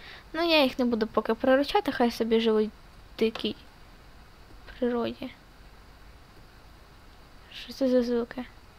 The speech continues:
Ой, здається, він мене помітив. Уж як я їх боюсь. Ви б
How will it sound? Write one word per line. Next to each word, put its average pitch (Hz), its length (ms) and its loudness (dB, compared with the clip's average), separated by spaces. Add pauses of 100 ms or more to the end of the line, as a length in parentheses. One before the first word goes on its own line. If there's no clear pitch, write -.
(1040)
Ой, 240 300 -2 (760)
здається, 247 380 -2
він 240 160 -2
мене 240 180 0
помітив. 262 520 -6 (1500)
Уж 254 160 -2
як 254 200 2
я 254 80 2
їх 247 100 0
боюсь. 240 500 -2 (1700)
Ви 277 120 2
б 277 40 -4